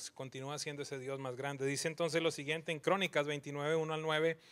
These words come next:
el rey David le dijo a toda la asamblea, "¿Qué encontramos aquí?" Moisés se paró delante de todo el pueblo de Israel, David se paró delante de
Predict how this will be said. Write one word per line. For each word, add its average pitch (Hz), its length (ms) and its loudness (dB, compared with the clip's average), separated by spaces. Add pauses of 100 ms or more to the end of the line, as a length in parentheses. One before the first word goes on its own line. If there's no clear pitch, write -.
(500)
el 170 100 8
rey 185 180 8
David 226 380 6
le 175 140 6
dijo 196 560 6
a 202 360 6 (600)
toda 202 320 10
la 160 80 6
asamblea, 127 600 -2 (120)
"¿Qué - 120 0
encontramos 233 560 2
aquí?" 180 400 0 (280)
Moisés 147 520 4
se 196 120 -2
paró 170 280 6
delante 185 360 2
de 175 320 6 (400)
todo 208 400 8
el 160 100 6
pueblo 143 340 4
de 147 100 6
Israel, 139 420 2
David 147 320 4
se - 120 2
paró 170 320 6
delante 170 360 4
de 180 320 8